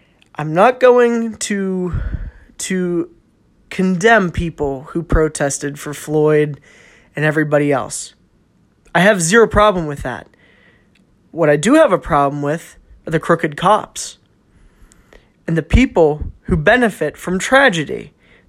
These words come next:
There's no room for that. Why would you, why would you push a narrative based on tragedy alone? It's screwed up. Now,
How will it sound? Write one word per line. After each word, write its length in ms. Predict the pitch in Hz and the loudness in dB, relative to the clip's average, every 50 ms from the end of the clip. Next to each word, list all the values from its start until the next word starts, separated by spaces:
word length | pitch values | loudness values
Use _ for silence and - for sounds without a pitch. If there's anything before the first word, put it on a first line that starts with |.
| - 254 - _ _ _ | -20 -20 -20 _ _ _
There's 240 | - 339 359 330 370 | 2 2 2 4 4
no 160 | 403 381 359 | 4 2 4
room 220 | 294 277 262 247 208 | 4 2 0 0 -2
for 180 | - 160 143 | -4 -6 -6
that. 260 | 135 131 - - _ _ _ _ _ _ - | -6 -8 -8 -12 _ _ _ _ _ _ -4
Why 220 | - 180 226 285 320 | 2 4 4 4 4
would 180 | 330 339 294 | 4 2 0
you, 200 | 311 302 294 285 | -2 -4 -6 -4
why 220 | 320 254 277 302 320 | -2 0 2 2 2
would 180 | 349 330 330 | 2 0 -4
you 80 | 311 285 | -4 -4
push 320 | - - - 277 269 - | 0 2 2 2 0 -2
a 60 | 226 | -6
narrative 600 | 202 202 196 190 180 175 160 156 151 147 151 147 _ _ _ _ _ _ | -4 -2 0 2 2 0 0 -2 -4 -6 -8 -12 _ _ _ _ _ _
based 280 | - 180 180 175 - 185 | 0 0 0 0 0 -2
on 160 | 170 160 156 | -2 -2 -2
tragedy 600 | 147 - - 170 165 160 160 156 156 147 151 147 | -6 -4 0 0 2 2 2 0 -2 -6 -4 -6
alone? 480 | 147 135 135 143 139 123 - - - - _ - - - _ _ _ _ _ _ _ _ _ _ _ _ _ _ - - | -6 -6 -6 -6 -6 -8 -8 -12 -18 -20 _ -20 -20 -20 _ _ _ _ _ _ _ _ _ _ _ _ _ _ -6 -6
It's 120 | - - | -4 -4
screwed 360 | - - - 294 254 202 180 | -4 -4 2 4 4 6 6
up. 260 | 196 180 - - _ _ _ _ _ _ _ _ _ _ _ _ _ _ _ _ _ _ _ _ _ _ _ _ - | 4 2 2 0 _ _ _ _ _ _ _ _ _ _ _ _ _ _ _ _ _ _ _ _ _ _ _ _ 0
Now, 460 | 185 220 220 170 113 - - - | 2 2 2 2 2 -2 -4 -10